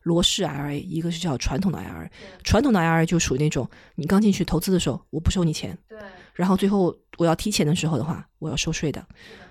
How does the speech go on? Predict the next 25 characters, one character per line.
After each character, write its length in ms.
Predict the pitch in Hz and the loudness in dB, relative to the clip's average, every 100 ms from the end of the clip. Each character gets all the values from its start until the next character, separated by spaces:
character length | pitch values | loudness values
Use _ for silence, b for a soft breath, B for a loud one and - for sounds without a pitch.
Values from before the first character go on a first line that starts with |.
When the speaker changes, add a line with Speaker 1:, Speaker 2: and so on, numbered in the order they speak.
| - | -2
Speaker 1:
那， 220 | 196 175 b b | 0 0 b b
那 140 | 196 | 2
个 120 | 185 | 4
罗 180 | 170 175 | 4 4
氏 120 | 247 | 4
I 120 | 254 208 | 4 4
R 160 | 190 | 2
A 60 | 190 | 2
的 120 | 180 | 2
话， 220 | 185 160 - | 2 -2 -4
它 140 | - | -2
就 100 | 190 | 0
是 240 | 175 156 143 B B B B - | 2 2 0 B B B B 0
刚 160 | 254 | 2
一 60 | 254 | 4
进 160 | 262 233 | 2 2
去 100 | 170 | 2
的 60 | |
时 100 | 147 | 2
候 60 | 143 | -2
你 60 | |
先 140 | 160 175 | 0 2
交 100 | 160 | 2
钱， 300 | - 127 - - | 0 -4 -6 -14
Speaker 2:
对。 120 | - | -16